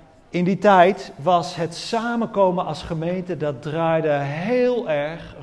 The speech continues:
rondom het samen maaltijd houden. En we lezen in een andere brief van Paulus, Galaten drie vers achtentwintig: "Nu is er niet langer verschil meer tussen man en vrouw,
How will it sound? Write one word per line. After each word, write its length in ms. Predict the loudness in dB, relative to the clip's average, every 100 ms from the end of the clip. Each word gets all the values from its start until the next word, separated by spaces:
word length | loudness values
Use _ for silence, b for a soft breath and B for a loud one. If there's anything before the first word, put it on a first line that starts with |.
| -6
rondom 440 | -4 -2 -2 -4
het 140 | -6 -12
samen 480 | -10 -8 -8 -10 -14 B B -14
maaltijd 680 | -6 -4 -2 -4 -6 -8
houden. 340 | -10 -14 -16 -20 -20 _ _ _ b b b b _
En 100 | -6
we 60 | 0
lezen 480 | 2 2 0 -2
in 60 | -2
een 120 | -4
andere 240 | -2 0 2
brief 300 | 2 0 0
van 220 | -4 2
Paulus, 720 | 6 6 6 0 -4 -14 -14
Galaten 480 | -8 -6 -4 -4 -6
drie 280 | 0 0 0
vers 220 | -4 -2
achtentwintig: 920 | -2 -2 -8 -2 0 0 0 -4 -6 B B B B
"Nu 220 | 0 2
is 120 | 4
er 100 | 2
niet 220 | 4 2 4
langer 420 | 4 4 2 -2
verschil 500 | -4 -6 2 6 6
meer 400 | 4 0 0 -2 B B
tussen 300 | -4 0 2
man 400 | 4 4 4 0
en 100 | -4
vrouw, 520 | -4 0 2 2 -2